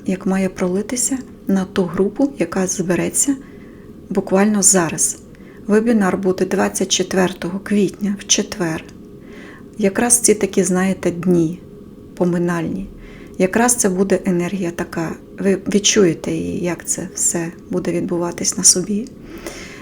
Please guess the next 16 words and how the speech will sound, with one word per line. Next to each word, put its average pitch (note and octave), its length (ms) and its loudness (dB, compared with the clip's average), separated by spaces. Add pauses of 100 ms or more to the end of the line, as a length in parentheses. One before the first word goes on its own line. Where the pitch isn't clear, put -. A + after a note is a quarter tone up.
(300)
Е, F#3 380 4
в F#3+ 100 -2
дев'ятнадцятій A3 800 2
тридцять F#3+ 640 2
вечора, F#3+ 680 0 (880)
розраховуйте G3 680 0
там E3 220 -2
на E3 80 -2
півтори-дві F#3 600 -2
годинки F3 560 -4
заняттячко, F3+ 720 -4
таке G#3 280 -8
у G3 40 -2
нас F#3+ 200 -2
буде G3 280 -2
невеличке F#3+ 680 -4